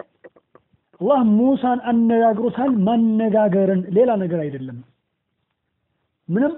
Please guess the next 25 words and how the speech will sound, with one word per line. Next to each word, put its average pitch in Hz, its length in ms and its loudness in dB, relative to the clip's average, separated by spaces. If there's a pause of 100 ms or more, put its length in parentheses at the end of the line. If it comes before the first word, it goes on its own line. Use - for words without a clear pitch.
አይነት 247 400 2
በር 214 220 2
የማይከፍት 202 600 2
ነገር 214 260 2
ነው። 226 200 0
ሌላ 185 280 0 (260)
መጃዝ 180 360 2
ምናምን 170 300 0
ነው 165 120 -2
የሚባለው 147 400 -6
ነገር 143 260 -4
ማለት 156 220 -4
ነው። 135 100 -12
ይሄ፣ 135 140 -10 (2000)
እ፣ 160 120 -8 (460)
ዘይዳዊ 185 420 2
አነጋገር 185 480 2
ወይም 180 180 4
ደግሞ 170 240 0 (440)
የውሰት 175 420 -4
አነጋገር 196 440 2
ምናምን 139 300 -2
የሚሉት 135 300 -10
ማለት 120 220 -14
ነው። - 80 -20